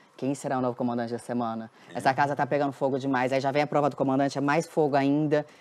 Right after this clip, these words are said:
Speaker 1: Aí o tsunami não para, a onda não abaixa.
Speaker 2: Não para. E na próxima segunda, então, vo-, você sabe que a noite promete, né?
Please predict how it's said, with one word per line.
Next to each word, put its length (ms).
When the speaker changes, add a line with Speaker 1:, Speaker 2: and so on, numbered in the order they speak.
Speaker 1:
Aí 240
o 80
tsunami 420
não 100
para, 300
a 60
onda 180
não 80
abaixa. 560
Speaker 2:
Não 500
para. 380
E 40
na 120
próxima 360
segunda, 600
então, 480
vo-, 160
você 260
sabe 280
que 240
a 80
noite 260
promete, 380
né? 120